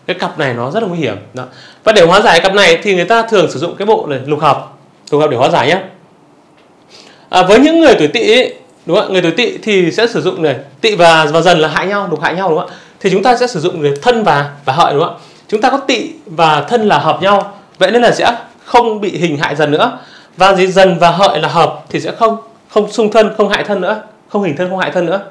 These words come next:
Đó. Đó là cái cách để chúng ta hóa giải, đúng không ạ? Cũng như là gì? Khi mà cặp tỵ hợi tương xung thì sẽ sử dụng dần và, hoặc là thân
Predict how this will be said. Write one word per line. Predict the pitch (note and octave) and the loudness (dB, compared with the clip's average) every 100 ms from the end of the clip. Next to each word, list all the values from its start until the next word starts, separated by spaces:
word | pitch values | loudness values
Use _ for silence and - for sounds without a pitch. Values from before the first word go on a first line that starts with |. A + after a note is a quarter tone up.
| - | -16
Đó. | - C3+ C#3 - _ _ _ _ | -6 -6 -6 -16 _ _ _ _
Đó | F#3+ | 0
là | B3+ | 0
cái | G3+ | 0
cách | C#4 D4 F3+ | -2 -2 -2
để | C3+ | -4
chúng | D3 | -4
ta | |
hóa | F3+ F#3 | -4 -2
giải, | F3+ A2+ B2 - | -2 -4 -8 -12
đúng | D3 | -10
không | - | -10
ạ? | - - - | -14 -8 -4
Cũng | B3+ | 2
như | D4 | 4
là | |
gì? | G3+ F3 E3+ E3+ - | 4 4 2 -2 -8
Khi | C#4 | -2
mà | C4 G3 | 0 0
cặp | - - | -2 0
tỵ | |
hợi | G3 - | 0 2
tương | G#3+ | 0
xung | A3+ C4 A#3 A3+ | 0 0 0 -2
thì | F3+ | -4
sẽ | C#3 G3 B3 - | -2 -2 -2 -4
sử | C#3+ | -6
dụng | E3 | -2
dần | D#3+ D#3+ C#3+ | 0 0 0
và, | C#3+ D3 D3 - _ _ _ | 0 0 -4 -14 _ _ _
hoặc | D3+ | -4
là | D3+ C#3+ | -4 0
thân | A3+ | 0